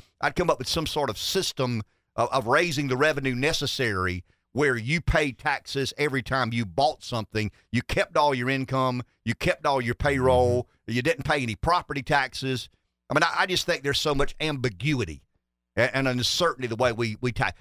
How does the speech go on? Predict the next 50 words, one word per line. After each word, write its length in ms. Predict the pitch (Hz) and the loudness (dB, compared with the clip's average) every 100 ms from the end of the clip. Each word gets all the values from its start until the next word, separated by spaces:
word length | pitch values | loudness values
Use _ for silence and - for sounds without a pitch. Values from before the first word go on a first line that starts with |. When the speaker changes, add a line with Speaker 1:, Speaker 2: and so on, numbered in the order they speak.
| - | 0
Speaker 2:
I'm 60 | |
Speaker 1:
What 100 | 170 | 2
Speaker 2:
with 120 | 175 | 2
Speaker 1:
is 20 | 110 | 2
Speaker 2:
you 80 | |
Speaker 1:
Rev's 220 | 151 101 147 | 2 2 2
Speaker 2:
there. 80 | |
Speaker 1:
house 180 | 135 113 | 0 0
worth? 300 | 117 104 69 - _ _ | -2 -2 -4 -16 _ _
Well, 200 | 127 151 | -2 0
it 40 | 131 | 2
depends 220 | 156 151 | 0 2
on 140 | 143 | 2
who 140 | 143 147 | 2 2
he 80 | |
knows. 500 | 139 151 127 65 - - _ _ | 2 2 2 -4 -14 -14 _ _
You, 140 | - 139 | -4 -2
you 100 | 139 | 0
know, 240 | 123 117 117 | 0 0 -2
is 140 | 110 | 0
Rev's 240 | 120 139 131 | 2 2 2
house 240 | 143 139 | -2 0
in 100 | 131 | 2
Mount 200 | 135 120 | 2 0
Pleasant? 420 | 135 156 170 226 - _ - | 2 2 2 -2 -6 _ -4
Is 140 | 117 | 0
it 100 | 139 | 0
in 60 | 127 | 0
Pawleys 400 | 147 139 135 127 | 0 0 0 0
Island? 340 | 151 220 226 147 | 0 0 -2 0
Or 100 | 135 | 2
is 100 | 120 | 2
it 100 | 147 | 0
in, 320 | 135 117 110 - _ | 0 -2 -4 -8 _
you 80 | 135 | -2
know, 100 | 127 | 0
King 220 | 170 151 | -2 -4
Street 240 | - 147 | -2 0
or 60 | 123 | 2
Lake 200 | 127 - | 2 2
City? 360 | 170 131 69 - _ _ _ _ | -2 -2 -4 -18 _ _ _ _
You, 100 | 127 | -10
you 120 | 143 151 | -2 0
see 120 | 180 | 2
where 120 | 165 | 4
I'm 100 | 151 | 4
headed? 320 | 151 185 165 | 2 0 -2
I 80 | 139 | -2
mean, 100 | 135 | 0
I, 80 | 156 | 2